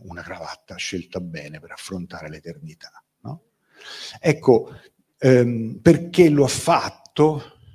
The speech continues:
Non so dirvelo, per snobismo, per idolatria o per esorcizzare il senso della morte. Fatto sta che il suo era un tipico atteggiamento idolatra,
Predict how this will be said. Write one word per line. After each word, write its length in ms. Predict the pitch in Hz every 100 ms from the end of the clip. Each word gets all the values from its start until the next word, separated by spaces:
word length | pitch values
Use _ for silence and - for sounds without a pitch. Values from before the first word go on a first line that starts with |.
| _ _ 85 73 73 71
Non 180 | 82 80
so 280 | - 80 -
dirvelo, 600 | 95 - - - - - _ _ 85 _ _ _ _ _
per 200 | 90 76
snobismo, 760 | 90 90 110 110 90 90 92
per 140 | 87
idolatria 680 | 78 80 - - 151 160 110
o 120 | 85
per 520 | _ 85 87 82 85 85
esorcizzare 1000 | 95 98 87 - 90 80 80 85 85 80
il 120 | 80
senso 400 | - 87 82 -
della 200 | 85 85
morte. 520 | 85 73 71 _ _ - - - -
Fatto 240 | 135 175
sta 340 | - - -
che 500 | - 127 110 101 - _ _
il 200 | 147 151
suo 340 | - - 165
era 120 | 156 113
un 260 | 107 107
tipico 400 | - 160 156 120
atteggiamento 680 | 107 90 85 85 87 90 87
idolatra, 600 | 82 82 65 - - -